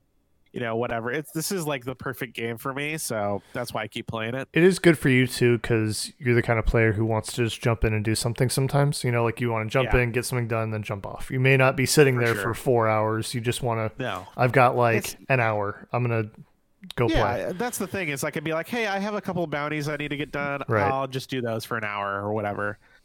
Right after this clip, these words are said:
Speaker 1: So that's the nice thing I like about the game. I'm not a, I don't really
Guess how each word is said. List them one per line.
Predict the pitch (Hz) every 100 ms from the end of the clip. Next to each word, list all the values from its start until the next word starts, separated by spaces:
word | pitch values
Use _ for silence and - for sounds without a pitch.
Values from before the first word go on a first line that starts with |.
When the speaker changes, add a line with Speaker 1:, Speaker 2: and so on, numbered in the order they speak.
| -
Speaker 1:
So | -
that's | 139 175 -
the |
nice | 160 139 -
thing | 127
I |
like | 117 117 113
about | 110
the | 107
game. | 113 107
I'm | 147
not | 175 170
a, | 139 123 117 -
I | 147
don't | 175
really | 165 147 135 127 123 117